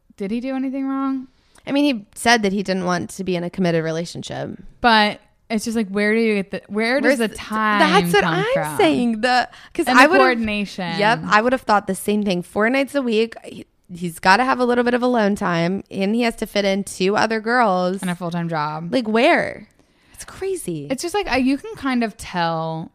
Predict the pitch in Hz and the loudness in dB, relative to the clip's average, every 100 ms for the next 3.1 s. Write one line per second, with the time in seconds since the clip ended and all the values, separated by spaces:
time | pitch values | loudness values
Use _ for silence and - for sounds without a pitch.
0 | - 196 233 233 277 302 370 349 247 247 | -10 -8 -6 -4 -2 -2 -4 -4 -4 -4
1 | 247 - 185 170 165 170 170 170 170 - | -4 -6 -4 -2 -4 -6 -8 -10 -12 -16
2 | - - _ - 180 214 214 208 214 - | -20 -20 _ -16 -6 -2 -2 -2 -4 -6